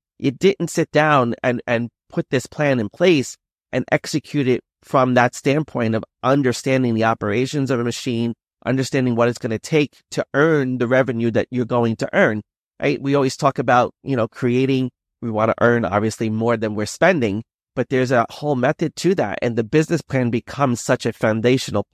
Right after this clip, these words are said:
part of that whole budgeting experience. So it's really incredible to see the way we're doing this and how we're thinking about it and how we're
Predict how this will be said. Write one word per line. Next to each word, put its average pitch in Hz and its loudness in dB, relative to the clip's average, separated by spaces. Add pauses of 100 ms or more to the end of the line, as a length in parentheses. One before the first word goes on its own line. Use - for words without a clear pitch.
part 131 2
of 104 -4
that 107 0
whole 120 -4
budgeting 110 0
experience. 101 -2 (360)
So 135 2
it's - -2
really 175 2
incredible 127 0
to 135 -4
see 139 -2
the 117 -2
way 123 0
we're 117 0
doing 139 0
this 113 -4
and 113 -4 (380)
how 143 2
we're 135 0
thinking 127 0
about 117 2
it 110 -4
and 117 -4
how 127 0 (380)
we're 131 -2